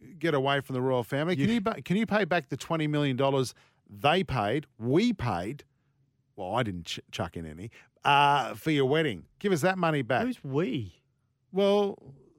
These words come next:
Speaker 2: What's that got to do with us here?
Speaker 1: Well, we're part of the, what is it? What's it called? The
Speaker 2: <laughs>
Speaker 1: monarchy? How come? We're,
Speaker 2: Commonwealth.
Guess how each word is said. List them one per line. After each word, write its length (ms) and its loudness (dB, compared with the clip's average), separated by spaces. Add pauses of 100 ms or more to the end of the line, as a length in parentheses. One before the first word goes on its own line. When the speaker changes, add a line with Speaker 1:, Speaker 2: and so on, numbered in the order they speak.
(180)
Speaker 2:
What's 160 -8
that 80 -4
got 100 -4
to 80 -4
do 80 0
with 100 -2
us 180 -6
here? 300 -6 (420)
Speaker 1:
Well, 320 0
we're 440 0
part 360 2
of 200 0 (520)
the, 520 -2 (520)
what 220 -4
is 100 0
it? 140 -8 (260)
What's 160 -8
it 120 -8
called? 240 -8 (100)
The 80 -2
Speaker 2:
<laughs> 120 2
Speaker 1:
monarchy? 380 -2 (220)
How 100 4
come? 280 0
We're, 140 4
Speaker 2:
Commonwealth. 260 -2